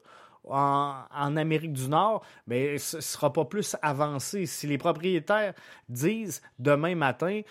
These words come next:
euh, vous aurez beau dire que, euh, on a de l'argent, qu'il faut être généreux avec les joueurs, à partir du moment où eux décident qu'il y a plus de saison, euh,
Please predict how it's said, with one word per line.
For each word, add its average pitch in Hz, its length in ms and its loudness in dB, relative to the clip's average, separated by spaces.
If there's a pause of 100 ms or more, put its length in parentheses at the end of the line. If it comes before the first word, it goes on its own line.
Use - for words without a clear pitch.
(240)
euh, 123 180 2
vous 131 260 0
aurez 151 200 4
beau 175 240 0
dire 190 380 0
que, 165 100 0
euh, 147 500 4
on 143 160 2
a 156 80 4
de 147 60 -2
l'argent, 151 320 2
qu'il - 100 -14
faut 160 160 -4
être 151 100 0
généreux 147 420 -2
avec 135 200 0
les 123 160 -2
joueurs, 156 380 0 (380)
à - 60 -18
partir 147 280 -4
du 165 80 -4
moment 202 340 4
où 165 300 2
eux 220 80 0
décident 165 360 0
qu'il 156 80 -8
y 151 40 2
a - 20 -6
plus 170 140 -10
de - 40 -16
saison, 156 540 -2 (420)
euh, 117 360 -8